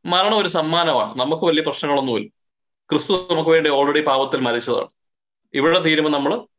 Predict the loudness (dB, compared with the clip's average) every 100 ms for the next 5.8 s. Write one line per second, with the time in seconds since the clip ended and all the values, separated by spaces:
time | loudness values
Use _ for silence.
0 | -4 0 0 -2 -6 _ _ _ -8 -4
1 | -2 -2 -2 -2 -4 -6 _ _ _ -6
2 | -2 0 -2 -6 _ _ _ _ _ _
3 | _ _ _ _ _ _ _ _ 0 2
4 | 2 0 0 0 0 2 2 0 0 0
5 | 0 0 0 2 2 0 -2